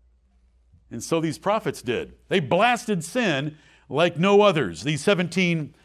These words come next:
books of the Bible at the end of your Old Testament. They have some of the Bible's most dramatic, graphic language.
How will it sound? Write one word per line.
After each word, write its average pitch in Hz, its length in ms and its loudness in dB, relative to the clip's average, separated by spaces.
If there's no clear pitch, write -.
books 185 320 -2
of 165 100 0
the 160 80 2
Bible 165 440 2
at 151 120 0
the 156 100 0
end 170 140 2
of 143 80 -4
your 170 140 4
Old 156 200 2
Testament. 160 540 -2
They 165 160 2
have 190 200 2
some 196 120 -4
of 196 60 2
the 175 80 2
Bible's 190 360 4
most 190 280 0
dramatic, 175 600 0
graphic 190 540 0
language. 151 560 -2